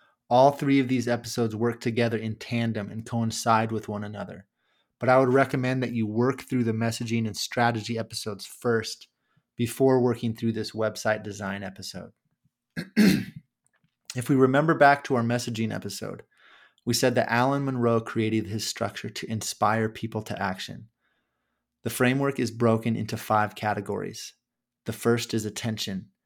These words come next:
In our first interaction with our audience, we want to create a piece of content or make a statement or tell a story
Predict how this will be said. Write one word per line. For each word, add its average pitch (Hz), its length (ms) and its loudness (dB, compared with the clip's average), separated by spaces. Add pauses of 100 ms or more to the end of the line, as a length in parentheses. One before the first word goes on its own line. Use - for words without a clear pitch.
(480)
In 113 120 2
our 110 100 4
first 135 460 0
interaction 113 640 0
with 107 160 -8
our 107 80 -4
audience, 95 600 -4 (160)
we 110 100 0
want 110 200 0
to 113 140 -8
create 110 640 -2 (520)
a 104 120 -6
piece - 480 -4
of 147 120 -4
content 98 580 -4 (200)
or 107 100 -4
make 117 360 0
a 151 80 2
statement 98 640 -2 (760)
or 113 80 0
tell 127 300 2
a 135 60 2
story 110 640 0